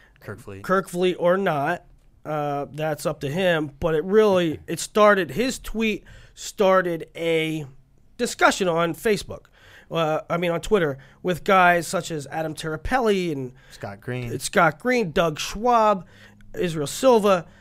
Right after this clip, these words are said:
Speaker 2: Uh, we're talking about the recruits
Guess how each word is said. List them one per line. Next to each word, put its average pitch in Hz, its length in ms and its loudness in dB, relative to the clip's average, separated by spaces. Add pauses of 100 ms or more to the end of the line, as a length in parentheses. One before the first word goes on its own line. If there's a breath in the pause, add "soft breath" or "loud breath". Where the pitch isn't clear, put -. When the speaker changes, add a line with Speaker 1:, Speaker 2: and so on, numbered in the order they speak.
(380 soft breath)
Speaker 2:
Uh, 170 260 -2
we're 190 220 -4
talking 277 560 2
about 185 600 4 (1200 soft breath)
the 175 420 0 (380)
recruits 254 720 -2